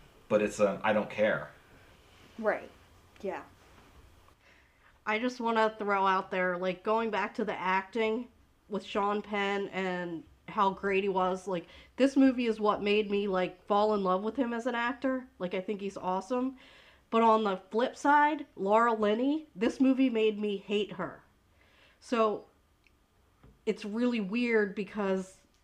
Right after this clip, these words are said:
Speaker 3: I watch other things with her, but I can't associate her as not being a bitch. And one of the contributing factors to that was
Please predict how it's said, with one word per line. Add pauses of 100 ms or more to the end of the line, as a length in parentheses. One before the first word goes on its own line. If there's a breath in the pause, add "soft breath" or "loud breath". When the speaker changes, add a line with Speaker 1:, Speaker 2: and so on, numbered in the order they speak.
(580)
Speaker 3:
I
watch
other
things
with
her,
but
I
can't
associate
her
as
not
being
a
bitch. (480 loud breath)
And
one
of
the (1120)
contributing
factors
to
that
was